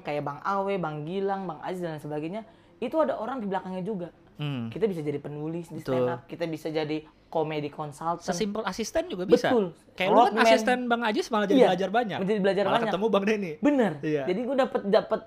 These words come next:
Speaker 1: pembukaan dari sini gitu. Jadi
Speaker 2: Iya, iya.
Speaker 1: kalau ego lu kayak, "Anjing, gua stand up comedian, gua harus
Speaker 2: Betul.
Speaker 1: depan panggung."
Speaker 2: Betul.
Speaker 1: Enggak.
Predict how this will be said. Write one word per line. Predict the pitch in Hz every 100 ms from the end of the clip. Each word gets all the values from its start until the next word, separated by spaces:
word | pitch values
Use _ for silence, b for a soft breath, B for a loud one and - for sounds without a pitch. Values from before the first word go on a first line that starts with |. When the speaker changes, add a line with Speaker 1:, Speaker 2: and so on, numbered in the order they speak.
| -
Speaker 1:
pembukaan | - 196 180 202 254
dari | 220 190
sini | 240 220
gitu. | 196
Jadi | 208 269
Speaker 2:
Iya, | 123
iya. | 113 117
Speaker 1:
kalau | - 202 208
ego | 208 196
lu | 214 220
kayak, | 220 208 -
"Anjing, | 240 254 240
gua | 226
stand | 233 214
up |
comedian, | 185 190 190 214 220 170
gua | 277
harus | 254
Speaker 2:
Betul. | 214
Speaker 1:
depan | 220 208
panggung." | 233 269 262 190
Speaker 2:
Betul. | 117 - 120
Speaker 1:
Enggak. | - 214